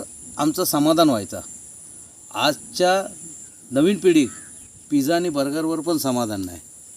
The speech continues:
पिझ्झा बर्गर खाल्ली नाही तर वर मोमोज एक्स्ट्रा होयत त्यांका. तर अशा खडतर असा जीवन म्हणता येणार नाही, पण छोट्या छोट्या गोष्टीत आनंद शोधूची तेव्हा सवय होती. छोट्या गोष्टीत मन रमायचा,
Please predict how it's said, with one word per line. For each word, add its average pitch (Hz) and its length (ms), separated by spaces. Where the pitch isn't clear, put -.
पिझ्झा 127 220
बर्गर 143 340
खाल्ली 135 220
नाही 156 180
तर 147 140
वर 143 180
मोमोज 143 380
एक्स्ट्रा 135 280
होयत 120 240
त्यांका. 98 300
तर 170 260
अशा 165 260
खडतर 196 320
असा 214 400
जीवन 202 380
म्हणता 202 340
येणार 214 200
नाही, 180 180
पण 208 80
छोट्या 190 180
छोट्या 214 140
गोष्टीत 196 320
आनंद 190 340
शोधूची 175 420
तेव्हा 156 240
सवय 160 260
होती. 147 300
छोट्या 175 340
गोष्टीत 196 520
मन 170 280
रमायचा, 147 680